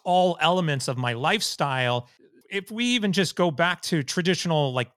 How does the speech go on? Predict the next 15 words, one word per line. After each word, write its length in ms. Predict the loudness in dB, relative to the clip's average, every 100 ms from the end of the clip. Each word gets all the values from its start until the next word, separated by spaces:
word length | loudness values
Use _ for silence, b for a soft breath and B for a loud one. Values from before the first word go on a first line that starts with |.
| _ _ _ -6
dating 380 | 0 2 0 -2
apps, 400 | -8 -12 -12 -14 -14 _
fill 200 | 0 4
out 140 | 6 4
a 60 |
profile, 840 | 2 4 4 4 2 4 4 4 2 -12
<laughs> 180 | _ -8
you 100 | -2
share 380 | 2 6 6 6
everything 500 | 4 0 0 0 -2
you 140 | -2 0
wanna 140 | 0
share 240 | 0 0
about 320 | 0 0 -2 -4
yourself. 540 | -6 -4 -4 -4